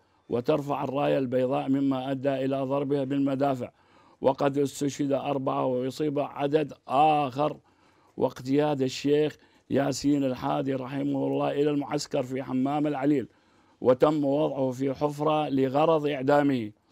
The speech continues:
وعند تصويب المدفع نحو، نحوه لغرض التنفيذ ازداد عنفوانا وصلابة. وعند رؤية الحاكم العسكري لهذا الحال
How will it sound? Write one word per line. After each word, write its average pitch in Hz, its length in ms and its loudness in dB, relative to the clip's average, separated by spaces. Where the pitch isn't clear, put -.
وعند 143 420 2
تصويب 143 540 0
المدفع 143 560 0
نحو، 147 440 -2
نحوه 143 460 0
لغرض 151 400 0
التنفيذ 147 720 2
ازداد 131 640 2
عنفوانا 139 1120 -2
وصلابة. 139 840 0
وعند 143 420 2
رؤية 151 480 4
الحاكم 156 640 2
العسكري 143 640 0
لهذا 147 460 2
الحال 156 500 2